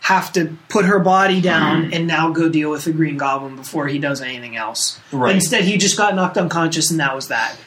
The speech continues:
Speaker 2: If they'd have played the friendship enemy throughout the entire movie, I would have accepted that short little fight. I would have accepted the knocked out,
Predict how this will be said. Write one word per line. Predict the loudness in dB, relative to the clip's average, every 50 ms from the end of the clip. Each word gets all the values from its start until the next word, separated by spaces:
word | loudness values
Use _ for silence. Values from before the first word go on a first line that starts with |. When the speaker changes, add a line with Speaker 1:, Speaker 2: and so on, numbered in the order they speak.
| -4
Speaker 2:
If | -2 0 2 2
they'd | 2 2
have | 2 0 0
played | -2 0 2 2 4 2 2
the | 0 -4
friendship | -4 0 0 0 0 0 0 0 -2 -2 -2 -2
enemy | 0 2 4 4 4 4 2 0
throughout | 0 0 0 0 2 2 2 2 0 0
the | -2 -2 -2
entire | -2 -4 -2 0 2 2 2 2
movie, | 2 2 0 0 0 2 2 2 2 0 -2 -12 -20 -20 -20 -20 -16 _ -2
I | 0 2 2
would | 4 4 4 4
have | 2 2
accepted | 0 -2 -2 -2 0 0 0 0 0 0 2 2 2 0 -2 -8 -14 -20 _ _ -2
that | 0 0 0 2
short | 0 0 2 2 4 4 2
little | 2 0 0 -2
fight. | -2 -2 -2 0 0 0 0 0
I | 0 0
would | 2 2
have | 2 0
accepted | -2 -4 0 0 0 0 0 0 -2 -2
the | 0 2
knocked | 2 2 2 2 0 -2 -2 -2
out, | -2 0 0 0 -2 -2 -6 -12